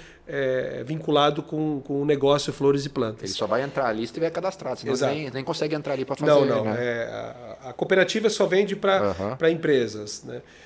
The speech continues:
Speaker 1: Então, mas, é, é, quando o cliente senta aqui, ele recebe um cartão, igual cartão de banco,
Speaker 2: Uhum.
Speaker 1: ele insere, é, aqui é uma mesa onde ele, ele insere o cartão.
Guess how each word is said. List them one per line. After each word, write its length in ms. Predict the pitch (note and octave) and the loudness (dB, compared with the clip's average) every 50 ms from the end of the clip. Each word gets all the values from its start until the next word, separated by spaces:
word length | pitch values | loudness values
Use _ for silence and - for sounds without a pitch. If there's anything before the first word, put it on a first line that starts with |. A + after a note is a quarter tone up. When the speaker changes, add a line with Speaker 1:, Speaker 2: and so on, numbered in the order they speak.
| - - - | -20 -20 -8
Speaker 1:
Então, 160 | - - F3+ | -2 0 4
mas, 320 | F#3 G#3 F#3+ - - - - - - | 4 4 4 2 -2 -8 -14 -10 -4
é, 300 | F3+ D#3+ D3+ D3+ D3 D#3 | -2 0 0 0 0 -2
é, 40 | D3 | -2
quando 240 | D#3+ D#3 G#3 A3+ A#3+ | 0 4 4 4 4
o 60 | C4 | 4
cliente 260 | - A#3+ A#3+ A#3+ - | 2 2 2 2 2
senta 320 | - - A#3+ B3 B3 B3 G#3 | 2 4 4 4 4 4 0
aqui, 320 | - - - B3+ D#4+ F4+ - | 2 2 0 0 0 0 0
ele 200 | F#3+ F#3 G3 - - | 0 0 0 -2 -4
recebe 440 | C#3 C#3+ F3 - - G3+ F#3+ F3 | -6 -6 -4 0 0 0 2 2
um 80 | F3+ F3 | 0 -2
cartão, 580 | D#3+ - F3 F3+ D#3+ - - - F3 A3+ E4 - - - - - - _ _ _ _ - | 0 0 2 2 2 2 0 0 0 0 0 -4 -14 -20 -20 -20 -20 _ _ _ _ -6
igual 220 | D#3 D#3 E3+ F3+ | 2 4 4 4
cartão 300 | - F3+ D#3+ E3 E3 D#3 | 4 2 0 2 2 0
de 100 | C#3+ C#3 | 0 0
banco, 340 | B2+ C#3 D#3 G3+ A3 - - - - - | -2 0 0 0 0 -4 -12 -20 -18 -14
Speaker 2:
Uhum. 200 | G#2 G#2 G#2 F#2+ | -12 -12 -10 -6
Speaker 1:
ele 160 | - E3 F3+ G#3+ | -4 -2 -2 0
insere, 880 | G#3 F#3+ - - - E3+ F3 G3 A#3 B3+ B3+ G#3+ - - - - - | 0 0 0 4 6 8 8 8 8 6 6 2 -2 -4 -10 -16 -12
é, 160 | - D#3+ C#3 | -8 -6 -6
aqui 180 | C3+ C3 - - | -6 -4 0 0
é 40 | F3+ | 2
uma 160 | F3+ F3+ E3+ | 4 4 2
mesa 420 | D#3 D3+ D#3 F3+ G#3 G#3 - F3 | 2 4 6 6 6 6 6 6
onde 240 | D#3+ D#3 E3 E3 D#3+ | 4 4 4 2 0
ele, 240 | E3+ D#3+ D#3+ D#3 D#3+ - - | -2 -2 -2 -4 -6 -10 -10
ele 140 | D3+ D#3+ | -8 -8
insere 480 | E3 D#3 - - - - E3 G3 A3+ A#3+ | -6 -6 -4 -2 2 4 4 4 4 4
o 80 | A3+ A3+ | 2 0
cartão. 460 | - F#3 D#3+ C3+ - D#3 D#3 G3 | 0 0 0 2 2 0 0 0